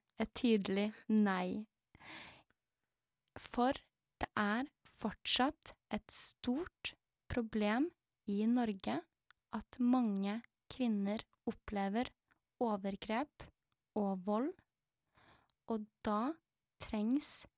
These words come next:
en endring i lovverket, men ikke minst en holdningsendring og et nytt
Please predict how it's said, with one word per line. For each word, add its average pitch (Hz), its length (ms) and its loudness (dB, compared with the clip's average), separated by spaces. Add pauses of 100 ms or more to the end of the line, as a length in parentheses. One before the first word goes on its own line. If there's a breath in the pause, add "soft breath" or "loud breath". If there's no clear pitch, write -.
(260)
en 214 160 -2 (100)
endring 226 600 2 (340)
i 220 120 0
lovverket, 220 920 -2 (920 soft breath)
men 220 240 2
ikke - 440 -4
minst 214 760 0 (360)
en 220 220 0 (240)
holdningsendring 196 1300 -2 (600)
og 226 60 0
et - 260 -8 (200)
nytt - 500 -4